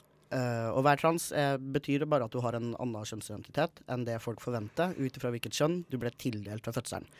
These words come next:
Eh, og jeg pleier ikke å si at jeg ble født som dame, jeg pleier å si at staten registrerte meg som dame da jeg ble født, og så stemmer ikke det. Fordi jeg er en fyr.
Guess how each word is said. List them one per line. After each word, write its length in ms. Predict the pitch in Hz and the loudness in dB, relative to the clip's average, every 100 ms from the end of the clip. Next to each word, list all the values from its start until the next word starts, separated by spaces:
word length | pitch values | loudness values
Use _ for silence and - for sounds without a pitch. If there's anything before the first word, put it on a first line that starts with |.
| - - - | -20 -20 -4
Eh, 160 | 123 120 | 0 2
og 100 | 120 | 4
jeg 120 | 120 | 2
pleier 200 | 139 120 123 | 2 0 -2
ikke 140 | 101 | -6
å 40 | |
si 140 | - 104 | -6 -4
at 80 | 101 | -4
jeg 140 | 98 | -4
ble 100 | 101 107 | -6 -6
født 300 | - 131 - | -4 -4 -2
som 180 | 135 135 | 2 4
dame, 220 | 131 120 160 | 4 4 2
jeg 120 | 135 127 | 2 0
pleier 140 | 123 | 0
å 40 | |
si 80 | - | 0
at 100 | 113 | -4
staten 360 | - 107 - 127 | -4 -6 -4 -2
registrerte 540 | 123 120 - 113 - - | 0 -2 -2 -4 -4 0
meg 140 | 135 | 0
som 160 | 127 127 | 2 -2
dame 240 | 120 117 107 | 2 0 0
da 80 | 98 | -2
jeg 100 | 104 | 0
ble 80 | 160 | 2
født, 240 | 180 - - | 0 -2 -10
og 100 | 123 | -8
så 180 | - 117 | -2 -2
stemmer 400 | - - 131 113 | -2 0 0 0
ikke 180 | - 107 | -4 -6
det. 40 | - - _ - - - | -6 -10 _ -20 -20 -16
Fordi 140 | - 117 | -6 -2
jeg 160 | 104 104 | 0 -2
er 60 | |
en 100 | 104 | -4
fyr. 300 | - 98 - | -6 -8 -8